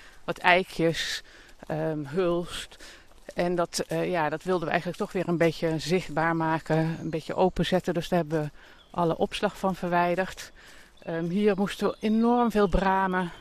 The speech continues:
schonen. Want het, ja, als je niks doet in een bossituatie, dan wordt alles braam. Want braam is natuurlijk, dat kan heel goed tegen die voedselrijke bodem.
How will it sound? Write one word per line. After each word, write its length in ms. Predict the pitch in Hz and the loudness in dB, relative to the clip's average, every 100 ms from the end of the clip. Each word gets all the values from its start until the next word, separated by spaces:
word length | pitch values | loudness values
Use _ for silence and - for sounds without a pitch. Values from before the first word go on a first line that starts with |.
| - - - - - | -20 -20 -20 -20 -20
schonen. 720 | - - - 180 180 180 180 - - - - | -16 -10 2 4 4 2 -2 -8 -20 -20 -12
Want 120 | 175 | -8
het, 260 | 175 - - | -8 -8 -12
ja, 220 | - 185 165 | 0 2 0
als 140 | 156 - | -2 0
je 80 | |
niks 260 | 180 208 - | 2 2 2
doet 160 | 214 202 | 2 4
in 100 | 185 | 4
een 120 | 175 | 6
bossituatie, 960 | 196 208 220 196 175 175 175 - 185 - - - - - | 6 6 2 4 6 6 6 -2 -6 -8 -18 -20 -20 -2
dan 120 | 175 | 2
wordt 160 | 175 170 | 4 4
alles 300 | 175 175 147 | 2 2 -2
braam. 540 | 151 151 143 139 143 | -2 2 2 4 2
Want 180 | 147 151 | 2 2
braam 360 | 151 160 165 | 2 0 0
is 160 | 165 - | -4 -8
natuurlijk, 360 | 147 160 - - | -10 -10 -10 -10
dat 140 | - | -6
kan 160 | - 175 | -2 0
heel 120 | 170 | 0
goed 160 | - | -2
tegen 280 | - 127 - | 0 2 2
die 100 | 156 | 0
voedselrijke 560 | - 185 185 160 156 165 | 0 -2 -2 -2 -4 -2
bodem. 480 | 170 175 170 175 | 0 2 2 -2